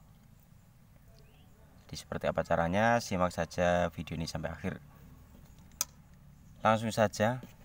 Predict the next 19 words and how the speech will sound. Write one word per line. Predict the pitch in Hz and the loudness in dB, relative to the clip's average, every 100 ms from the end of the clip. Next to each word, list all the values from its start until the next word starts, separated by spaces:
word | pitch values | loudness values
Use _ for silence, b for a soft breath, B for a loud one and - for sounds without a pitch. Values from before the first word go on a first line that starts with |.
| - - - - - - - - - - - | -20 -20 -20 -20 -20 -20 -20 -18 -18 -20 -20
Di | - | -12
sini | - 87 | -6 -4
kita | 87 - 85 | -4 0 0
akan | 82 82 82 82 82 - - - - - - - - - - - | 0 -4 -4 -4 -8 -10 -18 -20 -20 -20 -20 -20 -20 -20 -20 -16
kasih | 87 85 90 | -12 -12 -4
tahu | 85 95 | 0 0
bahannya. | - 80 80 78 82 117 139 - - - - - - - - - - - - - | -2 -2 -2 -2 -2 -4 -8 -16 -20 -20 -20 -20 -20 -20 -20 -20 -20 -20 -16 -8
Ini | 98 | -8
kita | - - 90 | -2 2 2
pakai | 98 87 | 2 -2
tali | - 85 87 | -2 -2 -2
satin | - 80 95 113 | -6 -4 -4 -6
seperti | - - - | -8 -14 -8
biasa. | 82 78 90 92 | -8 -6 -6 -4
Ini | 95 - | -6 -6
ukuran | 87 85 82 | -4 -4 -4
yang | 82 | -6
satu | - 117 - 110 | -4 -4 -2 -2
mili. | 101 98 | -2 -2